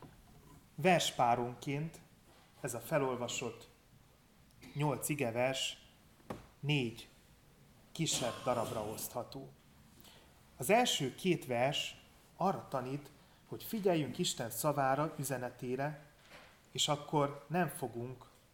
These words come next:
vagy kevésbé gyakran fogunk letérni a jó útról.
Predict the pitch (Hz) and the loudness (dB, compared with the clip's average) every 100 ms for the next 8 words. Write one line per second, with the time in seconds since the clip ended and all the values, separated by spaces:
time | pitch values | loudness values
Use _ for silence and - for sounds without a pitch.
0 | - - - 117 - 170 143 120 - - | -20 -20 -8 -8 -4 -2 0 -2 -4 -8
1 | 113 151 127 - 107 104 - 131 113 110 | -2 -2 -2 -4 -6 -6 -6 -6 -6 -8
2 | 127 107 120 107 107 110 104 - - 123 | -6 -6 -6 -8 -8 -14 -18 -14 -6 -4
3 | 113 98 98 - 139 - - | -4 -8 -12 -10 -10 -10 -14